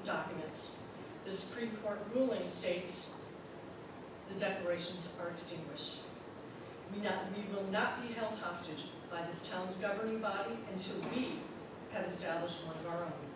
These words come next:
Whether it's the fire marshal, zoning, or planning,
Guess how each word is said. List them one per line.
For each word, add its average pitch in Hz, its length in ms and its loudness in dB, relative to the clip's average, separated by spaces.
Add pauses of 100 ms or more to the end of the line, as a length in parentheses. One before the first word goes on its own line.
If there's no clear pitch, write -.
(840)
Whether 185 260 6
it's 175 200 0
the 165 60 -2
fire 269 300 6
marshal, 269 360 4 (120)
zoning, 208 400 0
or 233 60 2 (140)
planning, 160 260 0